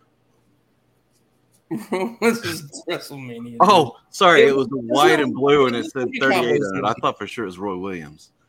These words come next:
Speaker 1: That, that's what they, that's what they did with Ru-, with SummerSlam. And did you notice everything was, like, Tennessee Titan themed, like the, the
Speaker 2: Mm-hmm.
Speaker 1: bear I got, like, in a Titans jersey? But anyway,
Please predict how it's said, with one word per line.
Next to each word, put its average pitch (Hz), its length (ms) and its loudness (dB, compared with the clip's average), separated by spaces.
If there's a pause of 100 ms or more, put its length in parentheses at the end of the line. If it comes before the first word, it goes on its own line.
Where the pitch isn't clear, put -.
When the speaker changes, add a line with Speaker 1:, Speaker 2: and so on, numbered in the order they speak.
(160)
Speaker 1:
That, 190 320 0
that's 233 260 -2
what 269 220 -6 (100)
they, 190 140 0
that's 196 360 -4
what 247 140 -8
they 214 100 -4
did 196 280 -2
with 175 180 -2
Ru-, 175 260 -6
with 156 180 -6
SummerSlam. 247 500 -6
And 135 180 -8
did 139 80 -10
you 139 80 -8
notice 160 320 -4
everything 156 380 -4
was, 143 100 -8
like, 139 180 -8
Tennessee 143 360 -10
Titan 147 380 -8
themed, 156 340 -8
like 139 200 -10 (140)
the, 139 60 -12
the 107 260 -10
Speaker 2:
Mm-hmm. 104 100 -10
Speaker 1:
bear 165 240 -2
I 139 120 -2
got, 131 420 -10
like, 139 200 -16
in 131 80 -20
a 127 100 -14
Titans 156 360 -10
jersey? - 380 -20 (1400)
But 190 100 6
anyway, 180 380 2